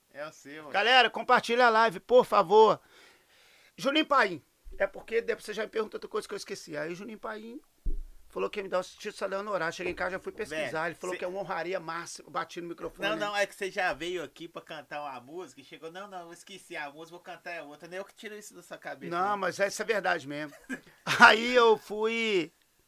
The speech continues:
Speaker 1: Aí,
Speaker 2: fui
Speaker 1: Didão.
Speaker 2: investi-, fui investigar o que que era. Era um, era um, era um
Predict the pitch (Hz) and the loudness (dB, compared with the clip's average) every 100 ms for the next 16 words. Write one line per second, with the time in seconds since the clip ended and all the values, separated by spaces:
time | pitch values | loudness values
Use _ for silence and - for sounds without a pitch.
0 | _ _ _ _ _ - 156 170 202 214 | _ _ _ _ _ -14 -10 -6 -4 -4
1 | 220 - - 196 214 240 - 190 214 - | -4 -6 -10 -6 -4 -4 -8 -8 -8 -8
2 | 220 180 180 185 190 233 190 175 208 330 | -10 -4 -4 -4 -8 -10 -6 -4 -6 -10
3 | _ - 175 185 180 147 _ _ _ _ | _ -10 -8 -8 -10 -14 _ _ _ _
4 | _ 160 160 170 156 - 160 147 156 147 | _ -8 -6 -8 -12 -12 -8 -8 -8 -14